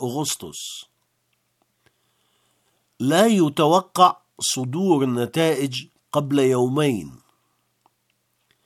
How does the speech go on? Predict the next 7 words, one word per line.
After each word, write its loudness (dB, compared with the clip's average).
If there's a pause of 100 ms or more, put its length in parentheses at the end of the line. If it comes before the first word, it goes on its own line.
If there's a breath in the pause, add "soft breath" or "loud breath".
(720)
لا 0
تنشر 0
هذه -2
الأخبار -2 (440 soft breath)
لأنها -2
سرية 0
للغاية. -4